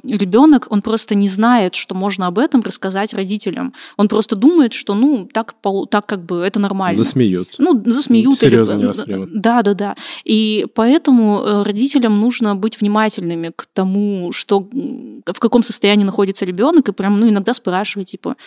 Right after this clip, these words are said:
Speaker 1: да, там, "Че ты такой грустный, все ли хорошо?" Там не, не
Speaker 2: <laughs> Как
Speaker 1: обязательно.
Speaker 2: Джокер, да, "Че ты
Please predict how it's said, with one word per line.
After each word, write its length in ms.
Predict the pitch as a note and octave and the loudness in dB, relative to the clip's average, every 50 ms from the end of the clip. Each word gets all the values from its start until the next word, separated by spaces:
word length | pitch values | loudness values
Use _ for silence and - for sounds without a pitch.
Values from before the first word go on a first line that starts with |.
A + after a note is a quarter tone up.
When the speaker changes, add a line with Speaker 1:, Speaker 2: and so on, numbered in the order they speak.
| - - - - _ _ - | -20 -20 -20 -20 _ _ -10
Speaker 1:
да, 200 | G#3+ - G3 G3 F#3+ - | -6 -4 -4 -4 -4 -4
там, 240 | - F#3 F3+ F3+ F3+ | -4 -2 -2 -4 -2
"Че 140 | - - A3+ | 0 0 0
ты 60 | - | 0
такой 220 | - G3+ - - G3+ | -2 -4 -2 -2 -2
грустный, 380 | F#3 F#3 F#3 G3+ G#3 - G#3 F#3 | -2 -2 -2 -4 -4 -4 -6 -4
все 160 | - G3 G#3 | -2 0 0
ли 80 | G#3+ G#3 | 0 0
хорошо?" 640 | - G3+ - F3 - - - - F3+ F#3+ F#3+ G3+ - - - - - _ | -2 -4 -6 -6 -6 -6 -6 -4 -4 -4 -6 -6 -10 -14 -18 -18 -8 _
Там 140 | - G3+ G#3+ A3+ A3+ - A#3+ | 2 4 6 6 6 6 6
не, 120 | A#3+ B3 B3 | 6 6 6
не 120 | B3 B3 | 6 6
Speaker 2:
<laughs> 40 | B3 | 6
Как 40 | D#3+ C3+ | 6 6
Speaker 1:
обязательно. 280 | B2 - - C#3 D3 C3 B2 G#2+ | 6 6 6 6 6 6 6 6
Speaker 2:
Джокер, 60 | G2 G2+ | 4 4
да, 80 | G#2 G2 - | 2 0 -2
"Че 180 | - - F3 | -2 0 0
ты 60 | D#3 | 0